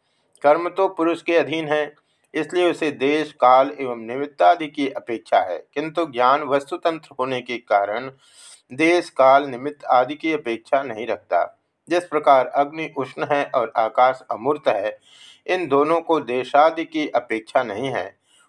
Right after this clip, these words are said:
उसी प्रकार आत्मज्ञान को भी नहीं है। नन्वेवं सति प्रमाणभूतस्य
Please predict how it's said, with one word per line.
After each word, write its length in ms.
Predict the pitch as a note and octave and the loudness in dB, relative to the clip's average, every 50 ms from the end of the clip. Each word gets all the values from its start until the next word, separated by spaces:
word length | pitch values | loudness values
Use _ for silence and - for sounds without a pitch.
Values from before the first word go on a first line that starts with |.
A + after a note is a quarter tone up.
| _ - | _ -8
उसी 260 | - E3 - - G3+ | -6 -6 -2 0 0
प्रकार 520 | G3+ G3+ F3 D3+ - C3+ B2+ B2 A#2+ A#2 - | 0 0 -2 0 4 6 6 6 4 2 0
आत्मज्ञान 680 | C3 C3+ C#3+ D3+ - - E3+ D3+ C#3 B2+ G#2+ G#2+ G#2 A2 | 2 2 2 2 0 -10 -10 -4 0 0 0 0 -4 -8
को 200 | - - D3 D3 | -6 -4 -4 -4
भी 160 | C#3+ D3 D3+ | -4 -6 -8
नहीं 260 | D3 D#3+ C#3+ D3 D3+ | -8 -6 -6 -4 -4
है। 240 | C#3 C#3+ C#3 - _ _ _ _ _ _ _ _ _ _ _ _ _ _ _ _ _ _ _ _ _ _ _ _ _ _ _ _ _ _ _ - C3+ | -4 -4 -6 -8 _ _ _ _ _ _ _ _ _ _ _ _ _ _ _ _ _ _ _ _ _ _ _ _ _ _ _ _ _ _ _ -12 -6
नन्वेवं 760 | C#3 D#3 E3 F3 F3 F3+ F#3 F#3+ F#3+ F#3+ G3 G3 G3 G3 G3 | -2 0 2 2 0 0 0 2 2 4 4 2 2 0 0
सति 360 | - F3 E3+ F3 F3 E3+ F3 | 0 0 0 0 -2 -2 -2
प्रमाणभूतस्य 1400 | E3+ - C#3+ C3+ C3+ C#3 C#3+ D3+ D#3 D#3+ D#3 C3+ B2+ C3+ C3+ C3+ C#3 D3+ D3 D3 - - - A#2+ G2+ G2+ A2+ A#2 | 0 2 2 4 4 6 6 6 6 4 0 -2 -2 -6 -6 0 2 2 2 0 -2 -4 0 2 2 2 2 0